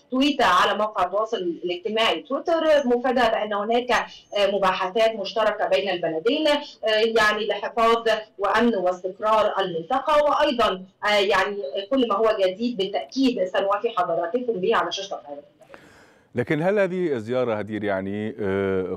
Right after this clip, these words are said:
Speaker 2: فقط، يعني، زيارة سريعة، أم أن هناك أيضا قد تمتد إلى أيام؟ وهل، يعني، جاء مع الرئيس السوري بشار الأسد وفد مكون من عدة وزراء أم ماذا؟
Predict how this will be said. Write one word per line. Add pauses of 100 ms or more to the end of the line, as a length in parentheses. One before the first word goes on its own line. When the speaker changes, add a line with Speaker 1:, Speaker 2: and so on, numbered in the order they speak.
Speaker 2:
فقط،
يعني،
زيارة
سريعة،
أم
أن
هناك
أيضا (460)
قد
تمتد
إلى
أيام؟ (180)
وهل،
يعني،
جاء
مع
الرئيس
السوري
بشار
الأسد (440)
وفد
مكون
من
عدة
وزراء
أم
ماذا؟